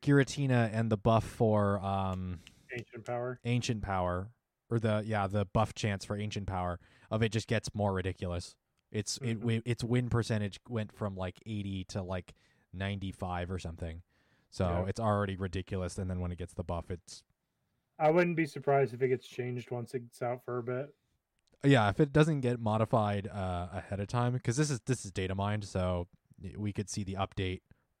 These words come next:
Speaker 1: just before this comes out. We still have a few days.
Speaker 2: Yeah.
Speaker 1: Um, or after the fact if it gets absolutely disgusting. 'Cause this doesn't sound, this doesn't sound okay.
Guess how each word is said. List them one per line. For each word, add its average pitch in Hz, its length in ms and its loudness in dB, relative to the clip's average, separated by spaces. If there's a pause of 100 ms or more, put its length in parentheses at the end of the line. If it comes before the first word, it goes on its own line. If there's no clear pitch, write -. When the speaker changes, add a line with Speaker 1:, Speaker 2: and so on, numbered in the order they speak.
(340)
Speaker 1:
just 98 200 -2
before 98 340 0
this 92 120 -2
comes 92 260 -4
out. 95 160 0
We 95 80 -4
still 101 140 -2
have 95 100 0
a 90 60 -4
few 98 160 -4
days. 92 440 -2 (560)
Speaker 2:
Yeah. 90 380 0
Speaker 1:
Um, 85 180 -4
or 90 320 0
after 85 300 -8
the 82 80 -6
fact 85 340 -8
if 95 120 -6
it 87 100 -8 (140)
gets 92 280 -4
absolutely 85 480 -6
disgusting. 85 500 -10
'Cause 107 160 -2
this 135 140 0
doesn't 95 300 0
sound, 87 380 -6 (880)
this 127 120 0
doesn't 127 220 4
sound 92 260 0
okay. 85 360 -4